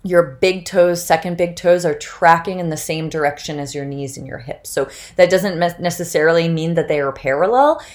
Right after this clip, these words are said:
In fact, for a lot of us, they'll be a little bit wider. Heels will probably be in, toes out. But just making sure that your feet are evenly pressing down onto the floor and that they are,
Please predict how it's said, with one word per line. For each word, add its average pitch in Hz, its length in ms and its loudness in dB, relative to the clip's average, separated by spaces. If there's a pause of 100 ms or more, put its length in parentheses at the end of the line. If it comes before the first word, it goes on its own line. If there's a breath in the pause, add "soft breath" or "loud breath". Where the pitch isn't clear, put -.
(120)
In 180 120 -4
fact, 170 260 4
for 170 100 2
a 156 80 4
lot 151 220 6
of 165 100 -2
us, 175 180 6
they'll 156 220 4
be 160 180 0
a 160 120 4
little 165 200 2
bit 165 220 2
wider. 156 480 4
Heels 165 420 -2
will 165 140 -2
probably 156 340 2
be 151 160 -6
in, 160 320 -4
toes 156 460 -2
out. 196 320 4 (320 loud breath)
But 220 80 -2
just 381 160 0
making 220 380 -2
sure 208 300 2
that 180 140 2
your 165 140 -4
feet 202 380 -12 (100)
are 170 520 4 (720 loud breath)
evenly 190 540 -2
pressing 156 440 -2
down 143 240 0
onto 143 240 -4
the 143 80 -6
floor 170 720 2
and 165 460 -2
that 165 200 0
they 170 180 2
are, 165 400 6